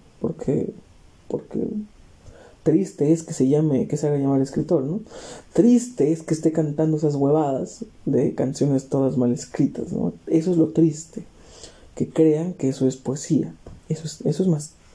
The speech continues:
eso es triste, tristísimo. Tristísimo, hijo de puta. Pero no, ya, en serio. Este amigo argumenta que, ay, weón,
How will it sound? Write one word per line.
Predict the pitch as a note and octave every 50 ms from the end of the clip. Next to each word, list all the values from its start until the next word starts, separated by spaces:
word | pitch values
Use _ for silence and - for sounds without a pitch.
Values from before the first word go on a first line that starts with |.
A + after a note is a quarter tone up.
| - - - -
eso | E3+ - -
es | - -
triste, | - D#3 D#3 D3+ - - - - - -
tristísimo. | - C#3+ C#3 - - - - E3+ D#3+ - - - - - - - - - - - - - - - - - - - - - - - - - - -
Tristísimo, | - D3+ D3+ - - - - B3 G#3+ - - - - - - C#3+ -
hijo | - - - -
de | -
puta. | - - - - - - - - - - - - - - - - - -
Pero | - D#3+ F3 F3
no, | D#3+ C#3+
ya, | D3 C#3
en | B2 C#3 D3
serio. | - - - - - - - - - - - - _ - - - - _ _ _ _ _ - - - _ _ _ _ - - _ - - - - - _ - - - - - - - - - - -
Este | E3+ D3 D#3 F3
amigo | F3+ F#3 E3+ D3+ C3+ C#3 D3+
argumenta | C#3+ C#3+ D3 D3+ F#3 F3 D3 A#2+ G2+ - - - - - - - - - - - - - - - - - - - - - -
que, | - C#3+ C3+ A#2+ - - - - - - - - - - - - - - - - - _ - - - -
ay, | C4+ B3
weón, | A3+ F#3+ G3+ G#3 G#3 G#3